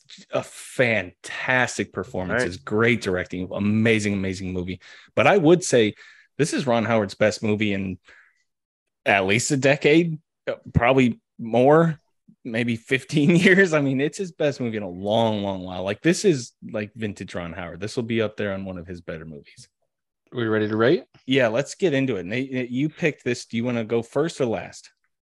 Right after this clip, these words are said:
Speaker 2: First.
Speaker 1: Actually, uh, okay, go ahead, 'cause I'll pull up Steve's score while you're doing that.
Speaker 2: All right. I'm trying to debate on a point two five or a five point five here.
Speaker 3: <laughs>
Speaker 2: That's,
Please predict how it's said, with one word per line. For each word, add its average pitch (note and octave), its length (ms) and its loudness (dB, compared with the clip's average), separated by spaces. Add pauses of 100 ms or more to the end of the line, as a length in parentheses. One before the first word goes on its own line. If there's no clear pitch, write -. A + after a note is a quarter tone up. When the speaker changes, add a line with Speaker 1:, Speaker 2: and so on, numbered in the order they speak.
(680)
Speaker 2:
First. - 580 -12 (720)
Speaker 1:
Actually, D3+ 420 0 (180)
uh, B2+ 140 2 (120)
okay, C3+ 200 -4
go B2+ 100 -2
ahead, B2 240 -6 (120)
'cause A2 140 -8
I'll A2+ 80 -2
pull A2+ 200 -2
up G2+ 80 -4
Steve's A2 260 -6
score G#2 220 -8
while F#2 180 -6
you're F2+ 140 -10
doing F2 180 -12
that. - 140 -18 (1500)
Speaker 2:
All G#2+ 80 -2
right. G2 220 -4 (200)
I'm A2+ 120 -6
trying C#3+ 280 4
to D#3+ 60 4
debate G#2+ 420 0 (240)
on G2+ 440 -2
a F#2+ 120 -6
point C3+ 380 -2
two C#3+ 160 -2
five G#2+ 360 2
or G2 120 -4
a F2 40 -10
five D#2+ 440 -8 (840)
point G2+ 240 -2
five - 300 -6
here. - 240 -10 (500)
Speaker 3:
<laughs> - 300 -4
Speaker 2:
That's, B2 520 4